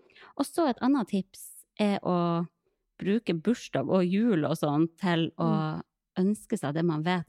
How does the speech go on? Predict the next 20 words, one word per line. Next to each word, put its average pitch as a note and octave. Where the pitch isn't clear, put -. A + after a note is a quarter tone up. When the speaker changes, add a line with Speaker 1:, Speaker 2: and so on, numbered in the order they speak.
Speaker 1:
at -
barnet F3+
trenger. F#3+
Speaker 2:
Mm. F3+
Speaker 1:
Vi A3+
har G3+
jo E3
nylig F#3
kjøpt -
ny F#3+
vinterdress F#3+
og E3+
nye D#3
vintersko E3
nå. D3
Og D#3+
altså, D#3
vi A3+
har G3+
brukt -